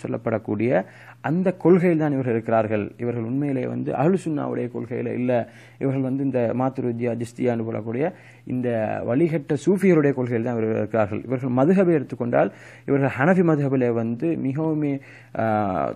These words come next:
தாசுப், அதாவது வந்து, அதாவது பிடிவாதம் பிடித்தவர்களாக இருக்கிறார்கள் என்று சொல்லி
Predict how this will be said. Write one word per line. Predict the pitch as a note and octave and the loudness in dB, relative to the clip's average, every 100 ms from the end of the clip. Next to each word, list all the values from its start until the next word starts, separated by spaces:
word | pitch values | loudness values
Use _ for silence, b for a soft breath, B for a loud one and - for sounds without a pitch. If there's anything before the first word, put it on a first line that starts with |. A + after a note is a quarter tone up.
| - | 0
தாசுப், | C#3+ G3 - F#3 A#2+ | 2 2 2 2 2
அதாவது | - C#3+ C#3+ C#3+ | -2 -2 0 2
வந்து, | C3+ C3 C3+ D3+ B2+ G#2 D2+ B1 G1+ - | 0 0 0 0 0 0 0 -2 -2 0
அதாவது | F2 C#3 C3 | 2 2 2
பிடிவாதம் | D#3 E3 A3 F#3+ D#3 | 2 6 8 8 6
பிடித்தவர்களாக | C3+ C3+ B2+ B2 A#2+ | 0 0 0 0 -2
இருக்கிறார்கள் | A#2 A#2+ G#2+ G#2+ G#2 | -2 0 0 -2 -6
என்று | - A2 | -6 -8
சொல்லி | A2+ G#2+ D#3 | -8 -4 -4